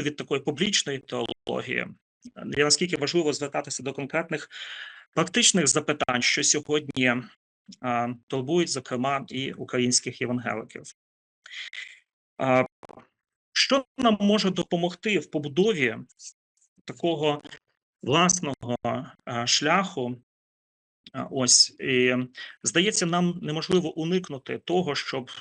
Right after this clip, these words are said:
не почати з того влас-, з досвіду, який ми проживаємо. А, звичайно, цей досвід поєднує, а,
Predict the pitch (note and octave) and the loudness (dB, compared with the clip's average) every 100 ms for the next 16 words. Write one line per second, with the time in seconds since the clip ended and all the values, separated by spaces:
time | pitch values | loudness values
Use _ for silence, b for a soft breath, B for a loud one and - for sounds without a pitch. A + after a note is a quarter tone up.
0 | - - D#3 C3+ C#3 - E3+ F3 E3 - | -18 -14 -4 -4 -2 0 2 2 2 0
1 | - C#3 D3 D#3 - - B2+ E3+ F3+ D3 | 0 0 2 0 0 -8 0 4 4 2
2 | B2 B2+ B2 C3 B2+ B2+ C3 C3 B2 A2 | -2 -4 -2 -4 -4 -2 -2 0 0 -2
3 | A2+ - _ B B B B B B _ | -6 -14 _ B B B B B B _
4 | _ - - - - _ _ _ _ - | _ -14 -8 -8 -10 _ _ _ _ -2
5 | - B2+ F#3 F#3+ F3+ C#3+ - _ _ _ | 0 4 6 8 8 8 4 _ _ _
6 | _ - D3 C#3+ F#3 - D3+ - - - | _ 4 6 6 6 6 2 -4 -10 -2
7 | C#3+ F3+ F3+ D3 C3+ C3 B2+ B B B | 2 2 2 -2 2 2 2 B B B
8 | B _ - A#2+ | B _ -2 0